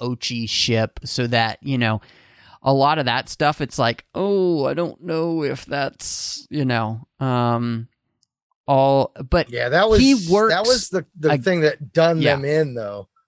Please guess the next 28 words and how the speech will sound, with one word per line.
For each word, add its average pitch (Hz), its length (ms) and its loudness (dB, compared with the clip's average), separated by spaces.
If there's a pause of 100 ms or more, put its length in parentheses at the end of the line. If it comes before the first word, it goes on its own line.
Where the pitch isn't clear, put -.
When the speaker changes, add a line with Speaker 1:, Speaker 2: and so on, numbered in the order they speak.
(200)
Speaker 2:
<laughs> - 380 -4
Speaker 1:
But - 140 4
he 208 260 -2
works 165 680 -2 (240)
overtime 123 720 2
to 120 120 -2
make 104 340 -2
all 110 280 4
of 104 80 0
that 101 260 -2
work. 113 540 0
And 117 260 2
so, 117 420 0 (120)
uh, 131 120 0
you 151 140 4
know, 123 240 0 (380)
again, 165 340 0
it - 100 -4
was 117 160 2
just - 380 -2
finally 117 400 -2
nice 113 300 0
to 107 80 -6
get 104 200 -2
some 113 220 -2
of 104 80 0
those 95 180 0
answers. - 600 -6